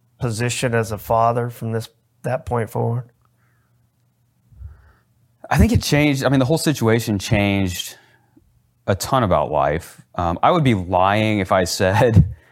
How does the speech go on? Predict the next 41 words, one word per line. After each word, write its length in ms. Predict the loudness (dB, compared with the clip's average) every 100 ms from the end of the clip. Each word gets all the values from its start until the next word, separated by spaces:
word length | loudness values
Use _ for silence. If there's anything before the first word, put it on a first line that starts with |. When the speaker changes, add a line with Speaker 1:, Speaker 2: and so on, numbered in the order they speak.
| _
Speaker 2:
<laughs> 240 | _ _
that 460 | -2 0 2 2 0
all 160 | 2 2
of 60 |
a 60 | 0
sudden 360 | 0 2 2 2
I 60 |
had 200 | 2 2
this, 260 | 0 -2 -4
you 120 | -2
know, 80 | -2
huge 800 | -2 2 4 6 4 2 -4 -12 _ _ _ _ _ _ _ _ _
epiphany 680 | -6 0 0 2 2 2 2
Speaker 1:
Yeah. 200 | 4 4
Speaker 2:
and, 360 | 4 4 2 2
you 60 | 2
know, 80 |
I've 180 | 2 2
been 280 | 0 0 0
an 100 | 0
amazing 580 | 2 4 4 2 2 0
dad 400 | 2 4 2 0
since 260 | -4 -4 -2
then 180 | -2 -2
in 80 |
terms 260 | -2 -2 -2
of 120 | -4
spending 340 | -4 -4 -4 -2
Speaker 1:
Mm-hmm. 140 | 0
Speaker 2:
time 300 | 0 0 0
and 100 | -2
being 220 | -2 -4
completely 440 | -6 -4 -4 -4 -6
present 380 | -2 -2 -2 -8
with 120 | -8
my 100 | -8
kids 480 | -2 -2 0 -2 -6
because, 420 | -6 -4 -4 -6 _ _ _ _ _ _
you 120 | -2
know, 180 | 0 -2 -4 -12 -10
w-, 280 | -6 -4